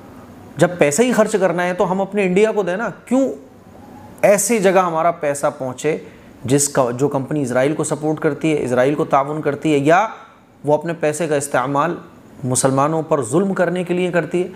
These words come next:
ऐसी company को support बिल्कुल मत करें। इसीलिए मेरे अजीज़ भाइयों, मेरी बहनों, अभी हाल फिलहाल ये जंग रुकने वाली नहीं है,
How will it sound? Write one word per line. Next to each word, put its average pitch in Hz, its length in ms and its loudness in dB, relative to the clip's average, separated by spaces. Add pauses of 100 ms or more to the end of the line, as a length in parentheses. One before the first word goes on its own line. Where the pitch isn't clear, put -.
(220)
ऐसी 131 200 2
company 139 280 0
को 131 100 0
support 120 280 -2
बिल्कुल 104 320 -4
मत - 100 -12
करें। - 220 -12 (380)
इसीलिए 156 340 2
मेरे 147 160 2
अजीज़ 131 340 -2 (440)
भाइयों, 127 400 0 (400)
मेरी 123 120 2
बहनों, 113 320 -2 (800)
अभी 131 120 4
हाल 123 180 4
फिलहाल 147 280 2
ये 156 120 -4
जंग 147 220 -4
रुकने 147 260 -4
वाली 147 240 0
नहीं 117 200 -8
है, 87 140 -16